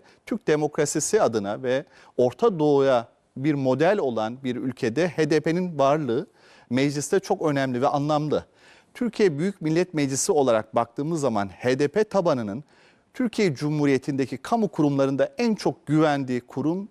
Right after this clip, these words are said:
meclis. "Türkiye Büyük Millet Meclisi'ne güveniyorum." diyor. Yani H D P seçmenin yüzde yetmiş yedisinin güven duyduğu bir kurumdan onları dışlamak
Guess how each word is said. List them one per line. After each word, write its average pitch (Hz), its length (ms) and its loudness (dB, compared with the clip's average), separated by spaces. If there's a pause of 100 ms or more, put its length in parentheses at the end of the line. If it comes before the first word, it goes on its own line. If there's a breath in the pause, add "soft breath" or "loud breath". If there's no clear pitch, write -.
meclis. 131 680 -2 (160)
"Türkiye 185 360 0
Büyük 185 180 -6
Millet 202 240 0
Meclisi'ne 120 320 -2
güveniyorum." 98 540 -2
diyor. 95 100 -2
Yani 127 360 -2 (440 soft breath)
H 143 180 0
D 160 80 0
P 233 140 0
seçmenin 131 560 -2
yüzde 147 340 0
yetmiş 139 480 -2
yedisinin 117 520 -2
güven 147 420 0
duyduğu 113 380 -2
bir 113 80 -2
kurumdan 117 680 0
onları 143 440 0
dışlamak 120 540 -2